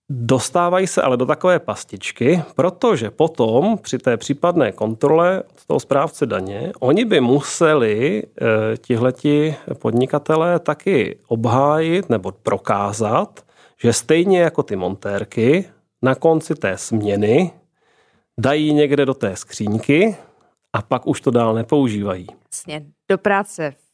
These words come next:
Speaker 2: potech na podpatku, zpátky v bačkorech.
Speaker 1: Tak, jo, a teď si představ, že bys tam prostě měla tu skříňku, jo, v té své kanceláři, tak jako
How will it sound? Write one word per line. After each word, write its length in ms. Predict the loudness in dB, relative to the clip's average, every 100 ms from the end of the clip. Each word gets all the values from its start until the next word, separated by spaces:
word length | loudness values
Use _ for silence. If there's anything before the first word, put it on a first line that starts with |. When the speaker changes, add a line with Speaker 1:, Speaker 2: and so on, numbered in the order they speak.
| _ _ _
Speaker 2:
potech 320 | 0 0 0
na 80 | 0
podpatku, 640 | 0 -2 -2 -4 _ -4
zpátky 480 | -4 -4 -6 -4 -10
v 20 |
bačkorech. 380 | -10 -14 _ _
Speaker 1:
Tak, 380 | -2 0 -2 -2 2
jo, 180 | 2
a 100 | 2
teď 180 | 2 -2
si 100 | -2
představ, 400 | -2 -4 -2 -4
že 80 | -2
bys 180 | -2 -2
tam 160 | -2 0
prostě 340 | -4 -2 0
měla 300 | 2 4 2
tu 100 | 0
skříňku, 800 | -6 -2 2 2 2 2 2 0 -2
jo, 180 | 2 2
v 80 | 2
té 180 | 0 0
své 200 | -2 0
kanceláři, 640 | 0 0 0 2 0 -4
tak 220 | -2 0
jako 540 | 0 0 2 2 0